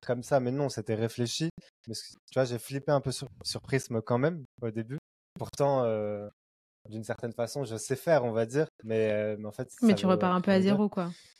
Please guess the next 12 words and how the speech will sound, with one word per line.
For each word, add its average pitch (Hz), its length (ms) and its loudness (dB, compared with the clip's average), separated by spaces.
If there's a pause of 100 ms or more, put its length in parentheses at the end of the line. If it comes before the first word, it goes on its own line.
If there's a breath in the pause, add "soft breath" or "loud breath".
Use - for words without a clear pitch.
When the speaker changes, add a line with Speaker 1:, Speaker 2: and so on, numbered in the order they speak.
Speaker 2:
Enfin, 214 160 4
dans 208 180 2
ta 208 160 4
tête, - 80 -8
Speaker 1:
Exactement. 135 160 2
Speaker 2:
tu 165 120 0
repars 196 300 4
à 190 100 4
zéro, 190 220 0
en 175 80 -2
fait. 170 260 -8 (640)
Speaker 1:
Complètement. 127 400 0